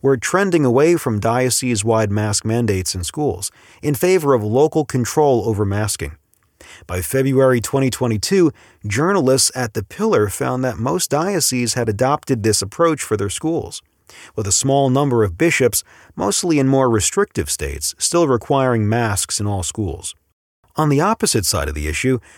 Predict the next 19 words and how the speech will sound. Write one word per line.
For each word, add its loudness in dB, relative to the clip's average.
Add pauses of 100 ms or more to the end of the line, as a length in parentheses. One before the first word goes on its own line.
(180)
Bishop 0
Donald 0
E. 0
DeGrood 2
of -2
Sioux -4
Falls -2
stood 0
out 2
with -2
his -2
policy 2
forbidding 2
any 0
mask 0
mandates -2
from -2
being 0
imposed 0